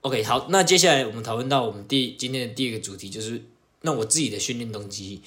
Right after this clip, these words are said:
目前的成分是有哪些？OK，那我自己觉得说，我自己现在目前的阶段来讲的话，是内在动机比较居多。毕竟我自己在健身这个运动上面来讲的话，大概有三四年左右的时间。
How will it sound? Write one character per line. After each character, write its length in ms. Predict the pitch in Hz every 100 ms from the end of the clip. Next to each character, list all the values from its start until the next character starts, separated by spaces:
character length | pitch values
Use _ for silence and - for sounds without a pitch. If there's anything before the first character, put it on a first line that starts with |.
| - - - _ _ _ -
目 160 | 135 110
前 180 | 92
的 80 | 98
成 240 | 92 98 98
分 160 | 107
是 160 | 95 104
有 140 | 95
哪 200 | 95 -
些？ 240 | - 90 - _
OK， 280 | - 110 110 139
那 140 | 160
我 200 | 135 113 -
自 160 | 240 196
己 300 | - 107 95
觉 280 | 117 120
得 200 | 139 143
说， 260 | 117 131 131
我 140 | 117
自 200 | 104 -
己 240 | 131 - 98
现 280 | - 127 113
在 120 | 120
目 200 | 123 117
前 160 | 101
的 80 | 101
阶 200 | 98 107
段 160 | 110 107
来 100 | 98
讲 160 | 101 90
的 100 | 95
话， 280 | - 110 - - - - -
是 200 | - 113
内 220 | 117 113
在 340 | 117 107 95 - -
动 220 | 117 98
机 140 | -
比 60 | 95
较 120 | 104
居 240 | 90 101 98
多。 160 | 98
毕 160 | 95 123
竟 240 | 120 117
我 100 | 101
自 140 | 101 117
己 160 | 104
在 380 | 98 123 110 98 - _ _ _ -
健 240 | - 120
身 340 | 113 117 113 117 - - - _ -
这 120 | 120 107
个 640 | - 107 101 101 82 - _ -
运 160 | 120
动 160 | 120 110
上 100 | 113
面 220 | 113 110
来 140 | 98 101
讲 120 | 92
的 60 |
话， 140 | 107 120
大 100 | 135
概 140 | 127
有 100 | 110
三 260 | 107 127 139
四 200 | 139 120
年 200 | 101 98
左 140 | 101
右 100 | 104
的 80 | 101
时 220 | 98 98
间。 260 | 101 104